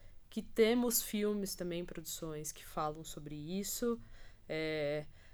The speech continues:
em conversa aqui entre nós mesmos citamos Meninos Não Choram, A Garota Dinamarquesa. E como a sociedade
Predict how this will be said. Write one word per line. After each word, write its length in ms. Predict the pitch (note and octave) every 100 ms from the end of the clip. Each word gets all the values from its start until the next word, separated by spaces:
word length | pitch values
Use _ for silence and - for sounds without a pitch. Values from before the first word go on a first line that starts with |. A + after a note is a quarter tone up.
| -
em 120 | -
conversa 640 | G3 G#3+ G3 F#3+ F#3+ F#3+ -
aqui 140 | -
entre 280 | F#3 F3+ -
nós 240 | F3+ E3+ E3+
mesmos 260 | F3 F3+
citamos 720 | - G3 G3 F3+ D#3 D#3 - - - - -
Meninos 380 | F#3 G3 G3+ F#3
Não 160 | G3 G3+
Choram, 720 | - A#3 A#3 A#3 A3+ A3+ A3+
A 120 | - F3+
Garota 360 | F#3 F#3+ G3
Dinamarquesa. 1160 | F3+ F#3+ F#3 F3+ F3 - G#3 G3+ G3+ G3 F#3+ F#3+ - - - - - -
E 100 | G3 - -
como 280 | - B3+ D4
a 60 | C#4+
sociedade 880 | C#4 C4 B3 G3+ F#3+ G3 G3 G#3+